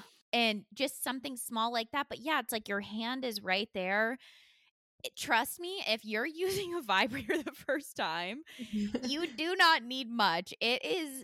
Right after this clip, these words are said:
Speaker 2: <laughs>
Speaker 1: so <laughs>
Speaker 2: It's exhilarating.
Speaker 1: It is so exi-, I remember the first vibrator I got. I, I had vibrators, I think, like, in, at the end of high school.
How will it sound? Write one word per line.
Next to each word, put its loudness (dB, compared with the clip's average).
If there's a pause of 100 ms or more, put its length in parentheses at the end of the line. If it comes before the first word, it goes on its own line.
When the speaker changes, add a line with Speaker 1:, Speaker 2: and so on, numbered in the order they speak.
Speaker 2:
<laughs> 0
Speaker 1:
so 6 (140)
<laughs> -4 (1500)
Speaker 2:
It's 4
exhilarating. 6 (100)
Speaker 1:
It 8
is 0
so 2
exi-, 0
I 6
remember 0
the -2
first -2 (160)
vibrator 2
I 2
got. -4
I, 2
I 0
had -4
vibrators, -2 (100)
I -2
think, -8 (300)
like, -4
in, -6 (140)
at -6
the -8
end -4
of -4
high -6
school. 0